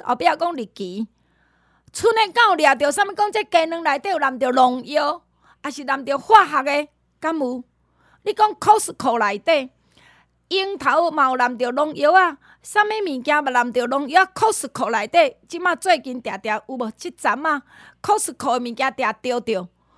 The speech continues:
着啥？着称。无就讲验出来农药伤济，纳入验出来啥物伤济，啊，就是不合标准，所以就退转去，互你去退货。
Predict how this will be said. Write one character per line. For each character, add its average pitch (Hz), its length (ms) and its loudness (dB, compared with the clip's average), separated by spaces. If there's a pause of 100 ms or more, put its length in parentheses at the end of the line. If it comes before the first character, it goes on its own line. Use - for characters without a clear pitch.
(180)
着 240 180 0
啥？ 233 280 -2 (180)
着 240 180 -2
称。 202 400 -8 (520)
无 330 180 2
就 330 80 2
讲 392 280 -4
验 320 240 2
出 320 100 -4
来 240 180 -4 (160)
农 254 240 -2
药 294 160 0
伤 269 300 -10
济， 269 320 -6 (240)
纳 294 220 2
入 294 360 -2
验 302 220 0
出 - 100 -10
来 196 180 -4 (140)
啥 - 220 0
物 370 60 -4 (120)
伤 247 260 -10
济， 233 340 -4 (240)
啊， 349 100 0 (420)
就 254 100 -2
是 240 140 -6
不 349 260 -8
合 233 200 -6
标 233 280 -4
准， - 280 -10 (240)
所 339 200 -2
以 330 60 0
就 247 120 -8
退 294 260 -2
转 254 200 -6
去， - 220 -10 (280)
互 240 160 -6
你 320 120 -4
去 359 140 -8
退 277 260 -2
货。 196 140 -14